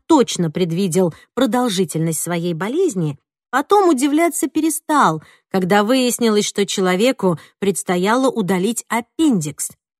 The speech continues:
так что можно было приблизительно рассчитать время на операцию и послеоперационный период. Ну да это тоже к нашей истории отношения уже не имеет. Третью пару капитанских ботинок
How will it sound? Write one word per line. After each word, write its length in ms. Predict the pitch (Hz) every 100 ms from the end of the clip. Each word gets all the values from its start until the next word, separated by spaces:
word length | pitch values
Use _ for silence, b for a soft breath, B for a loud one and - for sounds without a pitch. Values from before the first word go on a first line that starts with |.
| -
так 180 | - 214
что 180 | - 359
можно 260 | 311 320
было 180 | 320 339
приблизительно 760 | 320 294 277 294 415 403 349 330
рассчитать 540 | 302 - 285 320 302
время 340 | 285 311 190
на 160 | 170 165
операцию 600 | 165 185 220 254 359 381 B B
и 100 | 294
послеоперационный 1200 | - 403 - 330 311 254 233 208 - 226 233 220
период. 480 | - 208 160 131 123 _ _ _ _ _ _ _ -
Ну 180 | 185 180
да 180 | 190 -
это 260 | 220 214 226
тоже 460 | - 330 285 165
к 80 | 156
нашей 340 | 165 165 208
истории 460 | 247 - 381 294 190 B B
отношения 640 | - 220 262 269 330 320 320
уже 200 | 269 294
не 220 | 311 311
имеет. 520 | 285 226 156 147 _ _ _ _ _ _ _ _
Третью 560 | - 220 226 247 - 226
пару 340 | - 185 170
капитанских 720 | 151 160 185 185 175 - 175 160
ботинок 520 | 180 - 160 139